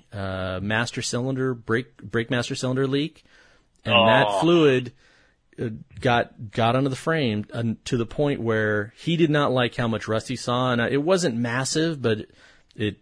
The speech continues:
Speaker 1: you know, it did damage to the frame. So he just did a frame off restoration and had him take the body off and strip the frame down and sand it, clean it, and have it re-, uh, repainted or, or dipped or something. And,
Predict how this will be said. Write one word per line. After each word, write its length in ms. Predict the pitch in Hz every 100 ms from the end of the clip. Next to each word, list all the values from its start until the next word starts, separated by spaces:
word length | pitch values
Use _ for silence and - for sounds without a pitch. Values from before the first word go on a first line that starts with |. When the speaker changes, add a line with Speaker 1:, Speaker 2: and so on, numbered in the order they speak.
| _ -
Speaker 1:
you 80 | 101
know, 140 | 101
it 220 | 104 104
did 160 | 113 104
damage 280 | 120 123 123
to 60 |
the 60 | 117
frame. 320 | - 139 98
So 160 | - 98
he 120 | 113
just 160 | 120 127
did 100 | 120
a 40 |
frame 300 | - 120 123
off 160 | 120 123
restoration 640 | 120 - 117 135 - 113
and 100 | 101
had 160 | 101 107
him 240 | 104 104 _ _ _ _ _ _ -
take 280 | 113 107 -
the 60 |
body 320 | 127 127 131
off 380 | 135 147 165 -
and 180 | 110 95
strip 480 | - - 110 127 -
the 100 | 131
frame 300 | 135 131 127
down 380 | 123 131 151 151
and 200 | 107 98
sand 400 | - 117 120 139
it, 140 | -
clean 300 | - 127 143
it, 180 | 151 -
and 480 | 104 101 98 101 92
have 180 | 110
it 160 | 110 - -
re-, 560 | 107 104 120 120 120
uh, 280 | 113 107 104 104 _ _ _ -
repainted 520 | 123 - 123 131 131
or, 220 | 107 98
or 140 | 104 101
dipped 340 | 98 123 -
or 60 | 98
something. 500 | 127 120 113 135 120
And, 280 | 98 101